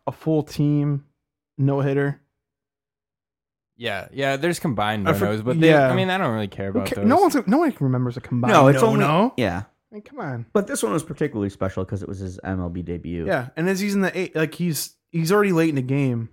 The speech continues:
Speaker 1: you know?
Speaker 3: Yeah.
Speaker 1: And you're early in the season, if you have to skip him, then go ahead. But I also think the other story we need to talk about
Speaker 2: Schwarber?
Speaker 1: is
Speaker 3: Oh, yeah.
Speaker 1: Oh, yeah, yeah, we, yeah, he tore his leg up.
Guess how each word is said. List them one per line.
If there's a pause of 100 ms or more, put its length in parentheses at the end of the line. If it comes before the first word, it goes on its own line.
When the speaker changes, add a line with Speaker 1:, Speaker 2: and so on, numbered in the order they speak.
(400)
Speaker 1:
you
know?
Speaker 3:
Yeah.
Speaker 1:
And
you're
early
in
the
season,
if
you
have
to
skip
him,
then
go
ahead. (800)
But (840)
I
also
think
the
other
story
we
need
to
talk
about (840)
Speaker 2:
Schwarber?
Speaker 1:
is (440)
Speaker 3:
Oh,
yeah.
Speaker 1:
Oh,
yeah,
yeah,
we, (100)
yeah,
he
tore
his
leg
up.